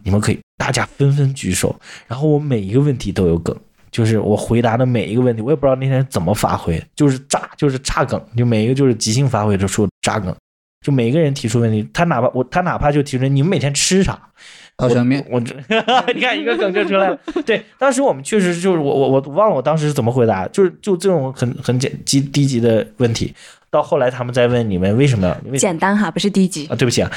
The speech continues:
Speaker 1: 简单的问题，
Speaker 3: <laughs>
Speaker 1: 对不起。
Speaker 2: 这是一个梗，这是一个梗啊。
Speaker 3: 严谨。
Speaker 1: 对，从简单的问题到最后很复杂，上升到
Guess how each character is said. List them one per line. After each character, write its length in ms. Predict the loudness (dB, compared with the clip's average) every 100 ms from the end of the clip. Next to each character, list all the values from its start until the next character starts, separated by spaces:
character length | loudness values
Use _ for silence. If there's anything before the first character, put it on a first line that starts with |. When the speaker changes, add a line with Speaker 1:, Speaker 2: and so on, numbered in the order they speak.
| -10 -4
Speaker 1:
简 180 | -2
单 140 | 0 2
的 40 |
问 140 | 2 2
题， 80 | 0 0 0 2
Speaker 3:
<laughs> 160 | 0 0
Speaker 1:
对 100 | 0
不 60 |
起。 40 | 0
Speaker 2:
这 60 |
是 100 | 0
一 60 | 0
个 80 | 0
梗， 160 | 0 -4
这 60 | -2
是 60 | 0
一 80 | 2
个 100 | 0
梗 140 | -2
啊。 80 | 0
Speaker 3:
严 200 | 0 0
谨。 180 | -2 -6 -2
Speaker 1:
对， 240 | 0 0 -4 -8
从 160 | -4 0
简 180 | 2 2
单 140 | 2
的 80 | 0
问 100 | -2
题 140 | -2
到 100 | 0
最 140 | 0 0
后 180 | 0 0
很 220 | 0 0
复 140 | 0
杂， 120 | 0
上 220 | 0 2 2
升 120 | 2
到 200 | 2